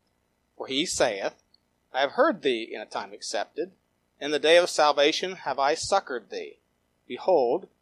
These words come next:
now is the accepted time. Behold, now is the day of salvation. Giving no offense in anything, that the ministry be not blamed,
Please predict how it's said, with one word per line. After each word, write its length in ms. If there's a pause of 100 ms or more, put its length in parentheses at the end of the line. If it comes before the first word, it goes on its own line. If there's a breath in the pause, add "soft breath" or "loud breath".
(260)
now 300
is 240
the 80
accepted 500
time. 380
Behold, 420
now 400
is 440
the 100
day 460 (120)
of 100
salvation. 640 (760)
Giving 320
no 160
offense 420
in 120
anything, 500
that 160
the 60
ministry 500
be 160
not 240
blamed, 440